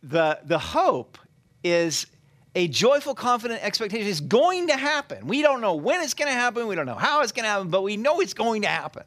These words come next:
That's the hope of the scripture. And so why I call this unstoppable hope is because even though at this point the followers of Jesus were despondent, they were in a pit of despair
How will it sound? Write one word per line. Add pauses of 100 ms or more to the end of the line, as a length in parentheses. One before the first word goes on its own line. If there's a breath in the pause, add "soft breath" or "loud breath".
(120)
That's
the
hope (440 soft breath)
of
the
scripture. (800 loud breath)
And
so (960 soft breath)
why
I
call
this
unstoppable
hope
is
because (220)
even
though
at
this
point (300 soft breath)
the
followers
of
Jesus
were
despondent,
they
were
in
a
pit
of
despair